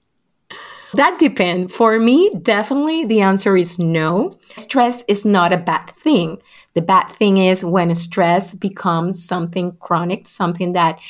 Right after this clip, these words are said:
take over your life and even paralyze you. Stress is good because keeps you moving forward and keeps you alert.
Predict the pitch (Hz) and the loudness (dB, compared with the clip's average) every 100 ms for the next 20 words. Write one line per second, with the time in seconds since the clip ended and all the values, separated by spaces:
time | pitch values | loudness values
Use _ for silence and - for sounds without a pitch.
0 | - - - _ - 208 180 - _ 196 | -20 -20 -20 _ -2 2 0 -2 _ 2
1 | 185 180 190 170 160 165 160 175 202 285 | 2 4 2 2 0 0 0 0 0 -2
2 | - _ 196 175 170 170 - _ _ 185 | -8 _ -2 0 -2 -4 -12 _ _ 0
3 | 180 175 175 - 190 170 170 170 165 - | 2 -2 -4 -4 -2 0 0 0 -2 -6
4 | 156 170 165 - - - - 285 277 269 | -4 -4 -4 -8 -10 -10 -2 2 2 0
5 | 220 - 226 202 208 - 190 185 - 262 | -2 2 2 2 -2 0 0 0 -2 0
6 | 247 - 208 208 196 226 214 170 170 165 | 0 0 2 6 6 6 4 2 0 -4
7 | - - - 190 180 165 175 170 170 - | -10 -10 0 2 2 2 0 -2 -2 0
8 | 190 170 170 - 208 196 - 185 175 190 | 0 0 -6 -8 -8 -6 0 2 2 2
9 | 190 156 - | 0 -2 -8